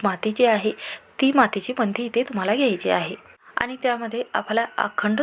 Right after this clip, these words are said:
तांदूळ टाकायचे आहेत. अकरा अखंड तांदूळ टाकायचे आहे आणि त्यानंतर पाच भीमसेन कापुराच्या, पुराच्या वड्या पाच घ्यायच्या आहेत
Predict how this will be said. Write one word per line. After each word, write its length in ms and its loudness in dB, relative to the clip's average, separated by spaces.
तांदूळ 260 0
टाकायचे 460 -4
आहेत. 280 -8
अकरा 400 -2
अखंड 360 -2
तांदूळ 280 -6
टाकायचे 420 -2
आहे 260 0
आणि 240 -2
त्यानंतर 440 -6
पाच 420 -4
भीमसेन 540 0
कापुराच्या, 480 0
पुराच्या 420 0
वड्या 300 4
पाच 400 -2
घ्यायच्या 380 -6
आहेत 260 -4